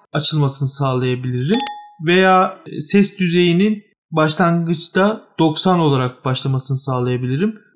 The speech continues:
Veya buradaki çeşitli seçeneklerden birini kullanabilirim. Örneğin,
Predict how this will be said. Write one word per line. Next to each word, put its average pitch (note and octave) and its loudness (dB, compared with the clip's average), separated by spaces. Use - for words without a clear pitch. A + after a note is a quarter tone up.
Veya E3+ 2
buradaki D3 0
çeşitli F3+ -4
seçeneklerden D3 0
birini F#3 0
kullanabilirim. D#3+ 2
Örneğin, G#3 4